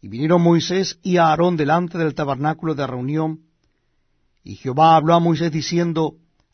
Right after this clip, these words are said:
"Apartaos de en medio de esta congregación, y los consumiré en un momento". Y ellos se postraron sobre sus rostros. Y dijo Moisés a Aarón:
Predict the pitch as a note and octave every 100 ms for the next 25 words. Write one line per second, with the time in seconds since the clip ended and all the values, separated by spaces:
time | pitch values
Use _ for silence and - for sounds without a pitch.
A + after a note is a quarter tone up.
0 | _ C#3+ D#3+ D3+ B2 F#3+ G3+ G#3 F3+ F3+
1 | D#3 G3 G3+ F3 F#3+ - G3 - F3+ D#3
2 | D3 - E3+ E3+ E3+ E3 - _ _ _
3 | G3 G3 F#3+ F#3 - F#3+ F3 E3+ D#3 D#3
4 | E3+ E3 - E3 D#3+ E3 D#3 D#3 D#3 B2
5 | - - _ _ _ _ _ _ _ _
6 | _ _ _ _ _ _ _ _ - G2
7 | D#3 F3 F3 F#3+ F3 E3 - F3+ F#3 E3+
8 | C3+ G3 A3 A3 F#3 C#3+ F#2+ - - -
9 | - - _ _ _ _ _ _ _ _
10 | _ _ - A#2+ F3 G#3 F3+ F3 D#3+ F#3+
11 | F#3 E3+ - F3+ E3 C3+ B2+ C3 C#3+ C#3